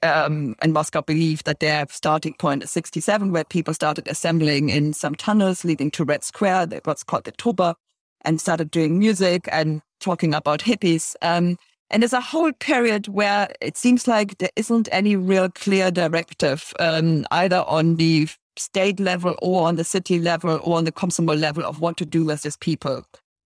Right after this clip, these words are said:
And it's partly, of course, because the message, the official message is very contradictory. In, in the official press, um, Western hippies are described a little bit condescendingly, but usually with sympathy, because after all, they were children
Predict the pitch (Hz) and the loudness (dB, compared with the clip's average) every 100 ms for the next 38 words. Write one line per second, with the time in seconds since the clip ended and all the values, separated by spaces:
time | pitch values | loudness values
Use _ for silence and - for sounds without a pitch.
0 | - 196 202 - 220 233 226 240 196 - | -2 0 0 0 0 0 -2 -2 -2 -4
1 | 185 196 170 - 170 175 175 196 - 180 | -2 0 -2 -2 -2 2 2 0 -2 -6
2 | - 165 165 208 185 170 170 165 175 - | -2 -2 0 0 0 0 -2 -6 -6 -2
3 | 151 - 160 - 180 - 156 117 143 139 | -2 -2 -4 -2 -6 -4 -4 -4 -4 -6
4 | _ _ - 190 196 240 233 214 - 226 | _ _ -4 0 2 0 0 -2 -2 -2
5 | 247 - - - 196 190 190 185 180 _ | -2 -4 -12 -2 0 2 4 2 -2 _
6 | - - - 202 233 185 196 214 190 180 | -16 -14 -4 -2 0 0 0 0 2 0
7 | - - 165 170 175 170 170 180 - 190 | 0 0 2 2 2 0 -2 -6 -2 -4
8 | - 202 214 196 202 - 180 185 - 226 | -2 -2 0 2 0 0 0 0 0 0
9 | 277 285 254 202 190 - - - 196 233 | 0 2 2 2 -2 -2 -14 -2 2 2
10 | 196 175 175 175 175 - - - 101 196 | 2 2 2 -2 -2 -4 -6 -6 -6 -4
11 | 180 208 - 202 220 208 190 170 165 196 | -2 -2 0 2 2 4 2 2 0 2
12 | 185 175 165 | 2 2 -2